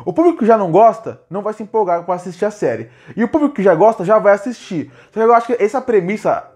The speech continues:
essa premissa, a forma como a série tá agora, ela não empolga um público novo. E, de novo, aí entra de novo. Então, ela é uma série que não empolga um público novo e que se tornou,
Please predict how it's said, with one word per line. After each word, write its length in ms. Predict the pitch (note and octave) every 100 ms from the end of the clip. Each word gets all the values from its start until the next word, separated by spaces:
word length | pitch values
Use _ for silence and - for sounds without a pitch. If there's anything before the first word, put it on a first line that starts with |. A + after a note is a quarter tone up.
| -
essa 220 | C#3+ A3
premissa, 500 | A3 E3+ D3+ F3 D3
a 40 | B2
forma 240 | F3+ F3+
como 120 | F3
a 60 | D#3
série 160 | D3+
tá 100 | C#3+
agora, 320 | C3+ F#3 F#3+ - - C#3+
ela 200 | F#3+ G#3
não 300 | G#3+ D#4+ F#4+
empolga 480 | E4 - A3+ A#3+
um 60 | B3
público 420 | B3 A#3+ A#3+ C#4
novo. 440 | C4 G#3 D3+ A#2 - _ _
E, 100 | G#3+
de 100 | G#3+
novo, 280 | C4+ G3 D3+
aí 160 | D3 E3+
entra 160 | F3 G3
de 80 |
novo. 180 | A3+ F3
Então, 140 | F#3+ G3
ela 140 | F#3+
é 60 | F3+
uma 120 | F3+
série 200 | F3+ E3
que 80 | F3+
não 100 | C4
empolga 400 | C#4+ G#3 C#4 A#3+
um 60 |
público 360 | G#3 F#3+ F#3+ A3+
novo 320 | F3+ F3+ A3 _ _
e 80 | G#3+
que 140 | - A3+
se 120 | C4+
tornou, 580 | C#4+ C#4 A#3 F#3+ G#3